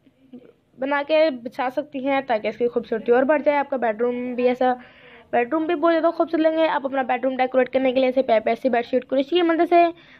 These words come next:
बनाकर ज़रूर बिछाती होंगी, या तो बने बनाए या मार्केट से खरीद सकती होंगी, या तो ऑर्डर पे मंगवा सक-, मंगवाती होंगी।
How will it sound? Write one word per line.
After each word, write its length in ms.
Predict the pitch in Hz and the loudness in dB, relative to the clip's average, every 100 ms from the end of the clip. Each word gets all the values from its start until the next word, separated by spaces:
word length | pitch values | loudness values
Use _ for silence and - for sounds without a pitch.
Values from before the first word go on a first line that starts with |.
| - | -8
बनाकर 340 | 254 247 254 254 | -4 -2 0 0
ज़रूर 220 | 269 294 | 0 -2
बिछाती 380 | 370 359 349 349 | 0 -2 2 0
होंगी, 320 | 339 330 330 | 2 2 2
या 80 | 311 | 2
तो 120 | 262 | 2
बने 200 | 247 240 | 0 0
बनाए 180 | 240 233 | 0 -2
या 100 | 220 | 0
मार्केट 320 | 214 220 285 | -2 -4 -4
से 120 | 330 | -2
खरीद 220 | 320 330 | 2 2
सकती 260 | 330 311 320 | 0 0 0
होंगी, 240 | 311 339 | 2 2
या 80 | 320 | 0
तो 100 | - | 2
ऑर्डर 240 | 262 220 220 | 0 0 0
पे 120 | 247 | -2
मंगवा 300 | 240 214 214 | -2 -2 -4
सक-, 240 | 220 - | -6 -10
मंगवाती 540 | 226 226 214 214 214 220 | -12 -8 -4 -4 -4 -6
होंगी। 320 | 214 220 | -4 -6